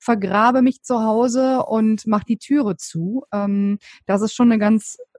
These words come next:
finde ich, eine ganz katastrophale Grundhaltung.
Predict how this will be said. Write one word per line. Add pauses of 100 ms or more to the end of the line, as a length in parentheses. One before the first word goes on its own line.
(180)
finde
ich,
eine
ganz (120)
katastrophale
Grundhaltung.